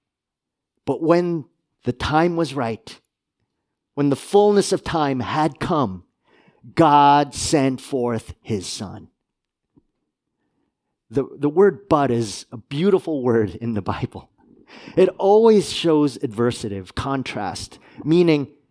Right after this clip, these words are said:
this is how it was, this is how it is now. Before a slave, now a son, now a daughter.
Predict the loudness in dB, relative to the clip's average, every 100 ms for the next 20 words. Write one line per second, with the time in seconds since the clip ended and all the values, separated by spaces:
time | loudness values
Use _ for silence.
0 | _ -2 0 2 2 4 4 4 4 4
1 | 0 -8 -14 _ 0 2 2 0 2 2
2 | 2 0 -2 -2 -2 -4 -8 -16 -20 -4
3 | -2 0 2 6 6 6 0 -4 -4 0
4 | 4 4 2 -4 _ _ -6 2 4 4
5 | 2 -2 -6 _ -16 -12 -12 -12 -14 -18
6 | _ _ _ _ _ _ _ -2 2 4
7 | 2 0 -6 -6 -6 -2 -2 -2 -10